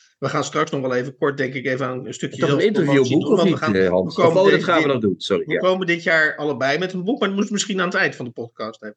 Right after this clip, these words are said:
Speaker 2: Ja, dat komt.
Speaker 1: In ieder geval kan Ilja Pfeiffer, dat is een beetje, hij is, ik ben bang, maar daar, daar kan jij nog een stukje voor steken, Chrétien. Eh, voel je vrij. Eh, dat Chrétien, of sorry, <laughs> dat Ilja Pfeiffer wel eens de nieuwe Tommy Wieringa zou kunnen worden. Eh,
Speaker 2: Nee, dat kan niet.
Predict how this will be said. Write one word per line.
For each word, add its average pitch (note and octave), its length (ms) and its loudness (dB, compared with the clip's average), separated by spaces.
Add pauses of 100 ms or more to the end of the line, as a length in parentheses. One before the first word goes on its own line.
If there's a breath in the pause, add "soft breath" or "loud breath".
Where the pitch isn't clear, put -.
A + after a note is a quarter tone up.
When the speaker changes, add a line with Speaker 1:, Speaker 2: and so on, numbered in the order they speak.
(140)
Speaker 2:
Ja, C3+ 540 -2
dat A#2+ 140 0
komt. - 160 -8
Speaker 1:
In - 320 -10
ieder C4 120 2
geval G#3+ 160 0
kan F#3 260 -4
Ilja G#3+ 300 2
Pfeiffer, F3 680 -2
dat F#3+ 160 -10
is F#3 80 -2
een G3+ 80 -2
beetje, G3+ 180 2
hij G3 120 -2
is, A#3 180 -6
ik G3 280 -8
ben A3 220 0
bang, C4+ 380 0 (360)
maar D#3+ 140 -2
daar, E3 240 -2
daar E3 140 0
kan E3 120 0
jij G3+ 140 2
nog F3 160 -2
een D#3+ 60 -8
stukje E3+ 420 -10
voor E3 140 -8
steken, E3+ 400 -4
Chrétien. E3+ 580 -4
Eh, C#3 180 -6
voel E3+ 220 -4
je C#3 120 0
vrij. C#3+ 420 -4 (320)
Eh, D3 300 -2
dat D#3+ 180 -4
Chrétien, - 420 -4
of F3 140 -4
sorry, F#3 280 0
<laughs> G#3 60 4
dat - 180 -4
Ilja A3 360 4
Pfeiffer A3+ 460 -2
wel F#3+ 140 -2
eens F#3+ 120 -2
de E3 120 -2
nieuwe F#3+ 280 -2
Tommy F#3+ 320 0
Wieringa D3+ 520 -4
zou B2+ 160 -4
kunnen B2 240 -10
worden. B2 400 -6
Eh, G#2+ 80 -4
Speaker 2:
Nee, G#2+ 220 4
dat A#2 120 2
kan G#2+ 180 -2
niet. D2+ 240 -8